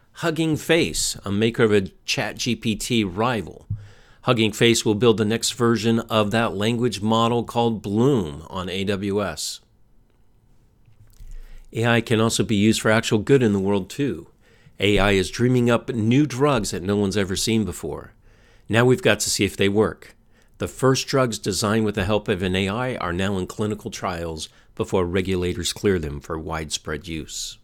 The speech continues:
In Intelligent Edge news,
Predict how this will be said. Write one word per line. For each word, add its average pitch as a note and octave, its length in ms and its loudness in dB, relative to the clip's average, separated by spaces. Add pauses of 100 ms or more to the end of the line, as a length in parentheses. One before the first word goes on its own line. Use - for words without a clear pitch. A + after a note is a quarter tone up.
(1900)
In C#3 160 8
Intelligent C#3+ 560 4
Edge C#3+ 320 4
news, F2 460 -2